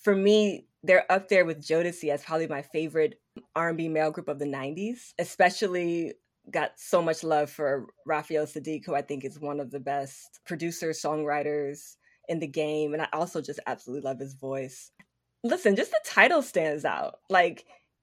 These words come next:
you listen to the radio and you hear a song called It Never Rains in Southern California. Like, <laughs> you have to think about what, what is this even about? But it's an incredibly beautiful song. I mean, like I said, Raphael's vocals, the background vocals, there's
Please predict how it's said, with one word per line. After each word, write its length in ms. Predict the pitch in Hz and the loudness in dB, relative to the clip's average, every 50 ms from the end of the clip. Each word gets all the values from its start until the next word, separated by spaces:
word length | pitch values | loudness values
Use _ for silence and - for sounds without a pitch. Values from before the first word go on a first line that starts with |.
| _ | _
you 120 | - 208 240 | -2 0 0
listen 200 | 277 - 320 285 | 0 0 -2 -2
to 80 | 320 269 | 2 4
the 120 | 240 220 | 6 6
radio 460 | 190 185 202 202 226 226 214 214 214 | 8 6 6 6 8 8 10 10 10
and 120 | 208 208 208 | 8 6 4
you 60 | 233 | 2
hear 160 | 247 285 233 | 2 2 2
a 80 | 214 233 | 2 2
song 260 | - 202 190 185 202 | 2 2 2 2 2
called 220 | - 214 170 - - - | 2 2 2 2 2 0
It 140 | 190 - | 0 2
Never 280 | 269 285 233 214 202 170 | 4 4 4 6 6 6
Rains 300 | 156 175 185 202 196 180 | 6 6 6 6 6 4
in 100 | 156 156 | 0 -2
Southern 340 | - - 190 180 190 175 190 | 2 4 4 6 6 4 4
California. 720 | 202 185 175 175 156 151 - 156 165 175 185 190 196 190 | 2 0 0 0 0 -2 -4 -4 -4 -4 -2 -2 -2 -2
Like, 220 | 180 190 190 - 453 480 - - - - - - - | 2 2 10 12 12 12 12 12 4 -2 -6 -6 -6
<laughs> 420 | - - - - - - - - - | -6 -6 -6 -8 -8 -8 -8 -2 0
you 100 | 233 285 | 4 6
have 160 | 277 226 - | 6 6 6
to 80 | - - | 4 4
think 200 | - 240 220 233 | 2 4 6 6
about 200 | 214 196 190 180 | 6 6 6 6
what, 300 | 202 226 220 - - - | 6 6 6 4 0 0
what 180 | 175 202 240 | 2 2 2
is 160 | 370 359 285 | 2 0 -2
this 180 | 247 240 240 - | -2 -4 -6 -4
even 280 | - 220 196 196 180 165 | -4 -2 -2 0 -2 0
about? 460 | 160 165 160 170 151 - - - _ _ _ - - | 0 0 0 0 0 -2 -4 -6 _ _ _ 0 6
But 240 | 233 214 202 196 - - | 8 8 8 8 6 6
it's 200 | 208 233 - - | 4 2 4 2
an 100 | 247 240 | 2 2
incredibly 1120 | 240 233 - _ _ _ _ - - - - - 302 381 539 466 269 185 175 170 165 160 147 - _ _ _ _ _ _ - | 2 0 -2 _ _ _ _ -20 -20 -14 -8 -6 -2 0 0 0 0 -2 -4 -6 -6 -8 -12 -18 _ _ _ _ _ _ -10
beautiful 500 | 180 185 220 320 392 370 - 180 160 143 | -6 -4 -2 -2 -2 -4 -4 -4 -4 -4
song. 560 | - - - - 156 180 185 165 147 131 - | -6 -8 -8 -6 -4 -2 -2 -2 -2 -4 -4
I 80 | 87 | -4
mean, 160 | 160 165 165 160 | -4 -4 -2 -2
like 160 | - - 196 | 0 0 0
I 60 | 190 | 0
said, 260 | 190 - 170 160 135 | 0 0 0 0 2
Raphael's 680 | 147 165 175 202 208 - 214 208 190 185 185 190 180 170 | 2 2 0 0 -2 0 0 2 2 2 0 -2 -4 -2
vocals, 520 | 165 165 170 165 - 190 180 175 165 160 | -2 -2 -2 -2 -2 -4 -4 -4 -4 -6
the 100 | - 160 | -8 -6
background 540 | 135 - 226 262 269 269 - 180 170 165 160 | -2 0 2 2 2 0 0 0 0 0 2
vocals, 420 | 160 156 151 - 147 147 147 139 - - - - - - - _ - | 0 0 0 0 -2 -2 -2 -4 -10 -18 -20 -20 -20 -20 -18 _ 0
there's 320 | 185 180 180 165 - - | 0 0 0 0 -4 -12